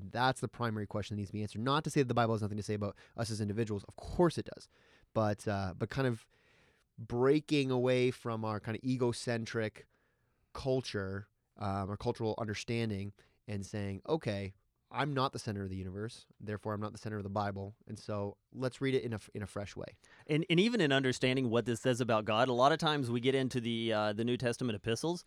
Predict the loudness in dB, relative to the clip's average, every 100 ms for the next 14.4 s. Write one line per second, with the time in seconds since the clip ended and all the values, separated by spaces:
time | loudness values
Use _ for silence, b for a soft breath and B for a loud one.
0 | B -8 -2 0 0 0 4 6 4 2
1 | -4 -4 -2 -2 -4 0 0 0 -4 -12
2 | _ -6 -6 -4 -4 -4 -2 -2 -2 -4
3 | -4 -4 -6 -8 -12 _ _ -4 2 4
4 | 4 0 b -4 2 4 6 6 4 0
5 | 0 2 2 2 2 2 2 0 -2 -4
6 | -2 0 0 0 2 0 2 0 2 0
7 | 0 0 -2 -2 -2 -2 -4 -4 -4 b
8 | b b 2 4 4 2 -2 -6 b b
9 | 2 4 2 2 2 4 2 2 4 4
10 | 4 4 4 6 6 6 4 4 2 -2
11 | 0 0 2 0 0 -2 -4 -4 0 2
12 | 2 0 -4 -2 -2 -2 -2 -2 0 0
13 | 2 2 0 4 4 2 -2 -4 -2 4
14 | 4 4 2